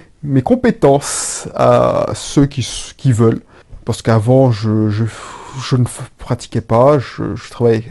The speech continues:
à cent pour cent parce que je voulais, c'était, ça me tenait à cœur de f-, mettre en place ce système, ce véhicule, pour, euh, acquérir encore plus d'indépendance financière. Parce qu'il n'était pas question que moi,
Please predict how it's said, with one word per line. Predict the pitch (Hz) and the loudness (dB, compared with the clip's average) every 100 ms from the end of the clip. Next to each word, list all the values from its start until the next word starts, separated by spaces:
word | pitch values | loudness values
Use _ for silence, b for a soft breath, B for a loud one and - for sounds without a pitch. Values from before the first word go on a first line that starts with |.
| - | -6
à | |
cent | 113 117 | -2 -2
pour | - - | -4 -6
cent | 135 202 | -4 -4
parce | - - | -6 -8
que | 120 110 B B B | -10 -10 B B B
je | |
voulais, | 120 120 - _ | 0 0 0 _
c'était, | - - 135 123 | -18 -4 -2 -2
ça | - | 0
me | 135 131 | 0 2
tenait | 147 143 | 2 2
à | 139 | 2
cœur | 131 156 147 B B B | 0 0 0 B B B
de | 127 117 - _ _ | -2 -2 -4 _ _
f-, | - - - - - - | -18 -16 -12 -8 -8 -4
mettre | 131 139 143 | 0 0 0
en | 147 | -2
place | 139 160 143 | 0 2 0
ce | - | -2
système, | 123 139 - 127 127 - _ b b | -6 -4 -2 -2 -2 -6 _ b b
ce | - - | -6 0
véhicule, | 117 139 151 - 123 123 _ _ - - | 2 4 2 2 0 -2 _ _ -20 -14
pour, | - 165 190 127 | 2 4 4 4
euh, | 117 113 113 - - | 0 0 -2 -6 -8
acquérir | 127 - 143 135 160 | -10 -2 0 2 2
encore | 139 143 | 0 -6
plus | - - 196 196 | -8 -2 0 2
d'indépendance | 151 143 143 139 131 | 2 0 0 -2 -4
financière. | 135 127 - 127 | -6 -8 -8 -12
Parce | 113 | -10
qu'il | - | -6
n'était | 123 | -4
pas | 143 151 | -2 -4
question | 147 - 165 - B B | -6 -4 -4 -4 B B
que | - | 0
moi, | 143 156 165 | 2 4 2